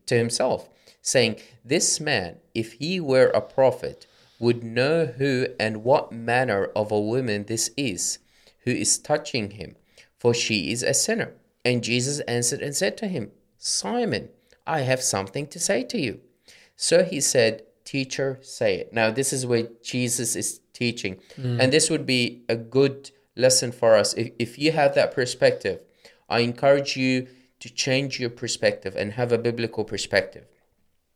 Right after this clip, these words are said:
Speaker 1: There is a certain creditor who had two debtors. One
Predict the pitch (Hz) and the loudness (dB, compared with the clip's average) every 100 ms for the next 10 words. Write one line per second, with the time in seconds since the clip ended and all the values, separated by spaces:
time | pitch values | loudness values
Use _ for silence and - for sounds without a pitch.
0 | _ _ _ - 123 120 117 - 170 190 | _ _ _ 0 4 4 2 2 4 4
1 | 202 165 143 113 - - - _ - - | 0 0 6 6 4 -6 -14 _ -20 -4
2 | 117 113 104 - 165 185 180 - - 98 | 2 4 4 2 0 2 0 -2 0 0
3 | 95 - - - - _ _ _ _ _ | 0 -8 -14 -14 -20 _ _ _ _ _
4 | _ - 123 147 214 | _ -4 2 4 4